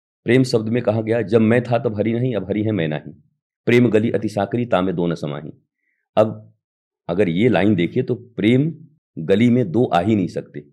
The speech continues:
अकेले से हो सकता है। अर्थात सेल्फ रियलाइजेशन ही प्योर लव है। अगर ये हो गया,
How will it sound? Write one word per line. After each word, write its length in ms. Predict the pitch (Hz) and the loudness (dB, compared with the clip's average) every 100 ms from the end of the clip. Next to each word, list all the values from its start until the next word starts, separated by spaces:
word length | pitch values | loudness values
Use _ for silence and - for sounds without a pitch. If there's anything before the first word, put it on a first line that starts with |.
| _ - | _ -8
अकेले 340 | 85 107 110 | -4 0 0
से 100 | 113 | 0
हो 120 | 80 78 | -4 -8
सकता 300 | - - - | -12 -14 -16
है। 160 | - _ _ _ - | -16 _ _ _ -6
अर्थात 420 | 92 - 117 127 | -6 -2 2 2
सेल्फ 540 | - - 135 151 156 - | 0 -6 0 2 2 -2
रियलाइजेशन 680 | 107 95 95 98 107 123 117 | -2 2 2 0 -2 -2 -4
ही 220 | 117 127 | -4 -8
प्योर 560 | - _ - 113 110 80 | -10 _ 0 0 0 0
लव 160 | 85 73 | -2 -2
है। 220 | 73 - _ _ _ - | -10 -14 _ _ _ -2
अगर 200 | 98 127 | 0 2
ये 200 | 98 123 | 2 0
हो 240 | 110 98 | 2 0
गया, 280 | 85 82 92 | 0 2 2